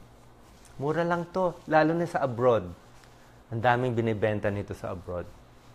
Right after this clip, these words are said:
Ito. Pero ito lang yung kailangan nyo bilhin. Kung meron kayong gustong bilhin, itong curved. Kasi makakatulong siya. Ito. May iba, bola lang. Yung iba,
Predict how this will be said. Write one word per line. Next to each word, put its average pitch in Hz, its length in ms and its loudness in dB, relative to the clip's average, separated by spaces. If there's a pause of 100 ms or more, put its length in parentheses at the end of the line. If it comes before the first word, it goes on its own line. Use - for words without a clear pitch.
(160)
Ito. - 120 -18 (580)
Pero 139 120 8 (120)
ito 170 160 2
lang 160 240 6
yung 156 80 0
kailangan 120 400 6
nyo 120 100 2
bilhin. 98 460 -2
Kung 104 240 -4
meron 104 180 2
kayong 107 220 -2
gustong 104 320 -4
bilhin, 95 320 -4
itong 110 320 -6
curved. 104 400 2 (400)
Kasi - 160 -8
makakatulong 98 880 -2
siya. - 160 -14 (1200)
Ito. - 120 -16 (680)
May 135 240 0
iba, 147 320 6
bola 113 480 8
lang. 104 400 4
Yung 104 160 -6
iba, 98 240 -4